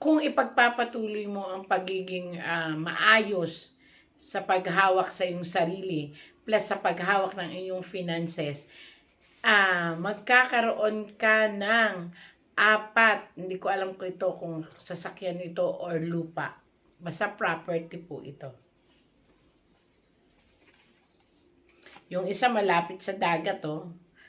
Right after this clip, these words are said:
Maaaring ito ay ano, ito'y taniman, plus yung isa is, ah, malapit sa dagat. Maaaring bakasyunan.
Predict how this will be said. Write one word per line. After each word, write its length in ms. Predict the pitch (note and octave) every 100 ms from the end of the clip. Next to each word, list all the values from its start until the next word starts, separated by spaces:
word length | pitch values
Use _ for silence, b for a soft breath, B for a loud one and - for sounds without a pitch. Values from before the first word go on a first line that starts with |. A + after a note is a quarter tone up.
| b -
Maaaring 320 | E3+ F3 E3+
ito 320 | - F3 F#3
ay 320 | - E3 E3 -
ano, 400 | E3 D3+ B2+ C3+ B B -
ito'y 320 | F3 F#3+ F#3
taniman, 880 | F3 F3 F3 E3+ E3 E3+ G3+ A3+ - - b _ -
plus 320 | G3 G3+ G3
yung 160 | F3 E3
isa 400 | - F#3+ F3 E3
is, 480 | E3 D#3+ D#3+ - - _ _ _ _
ah, 800 | - E3+ E3+ D#3+ D3+ C#3+ C3 G2 - _ _ _
malapit 400 | - G3 F#3 F3
sa 160 | - D#3
dagat. 400 | C#3+ C3+ - - _ _ _
Maaaring 720 | C#3+ D3 C3+ C3+ D3+ D3 C#3+ C#3 B B -
bakasyunan. 880 | D#3+ D3+ D#3+ D3 - C#3+ C3+ B2 A#2+